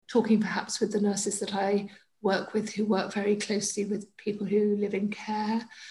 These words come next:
and increasingly having virtual meetings with G Ps and a huge group of people in the community about their most frail, complicated patients who often bounce in and out of hospital. So trying to smooth that boundary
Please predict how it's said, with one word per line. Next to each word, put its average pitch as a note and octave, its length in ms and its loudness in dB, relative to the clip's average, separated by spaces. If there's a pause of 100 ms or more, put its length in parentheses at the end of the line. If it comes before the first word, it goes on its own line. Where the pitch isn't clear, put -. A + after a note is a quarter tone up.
(180)
and A3+ 160 8
increasingly A3 800 4
having G#3 640 2 (100)
virtual C4+ 400 4
meetings G3+ 560 2
with G#3 160 -2
G G#3 220 2
Ps G#3 580 2
and G#3+ 220 0
a G3+ 60 -2
huge F4+ 840 0
group G3+ 220 -2
of G#3 100 -6
people G#3+ 320 -2
in G3+ 80 0
the G#3 80 0
community A3+ 800 2 (340)
about G#3+ 360 2
their G#3 100 4
most G#3+ 340 6
frail, G#3+ 240 -2
complicated G#3 760 -6
patients - 460 -2
who G#3 100 0
often G3+ 540 -2
bounce G3+ 400 -2
in G#3+ 80 2
and G3 120 2
out G3 200 -2
of - 80 -14
hospital. - 420 -6
So G3+ 180 -2
trying G#3 280 -2
to G3 100 -6
smooth A3 960 4
that - 260 -6
boundary G#3 680 -2